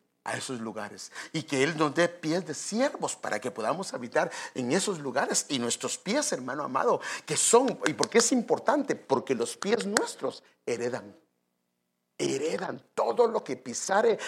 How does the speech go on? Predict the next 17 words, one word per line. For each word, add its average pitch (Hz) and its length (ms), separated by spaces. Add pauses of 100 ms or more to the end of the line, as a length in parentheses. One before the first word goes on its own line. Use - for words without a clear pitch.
(140)
la 139 120
planta 202 340
de 190 80
tus - 180
pies 196 200
será 180 180
vuestro. 226 320
Entonces, 180 280
por 147 160
eso 196 160
es 196 60
que - 180 (200)
en 156 160
su - 220
casa, 254 420
si - 220
comienza 170 580